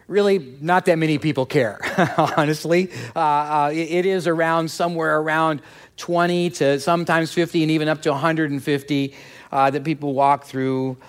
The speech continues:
Uh, but we're not that concerned about, but we know that doors are important.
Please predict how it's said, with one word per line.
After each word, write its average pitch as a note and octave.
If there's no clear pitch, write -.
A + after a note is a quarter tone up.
Uh, D#3+
but F3+
we're C4
not A3+
that F#3
concerned F#3+
about, C3+
but D#3
we F3+
know B3
that E3
doors E3
are C#3+
important. D#3+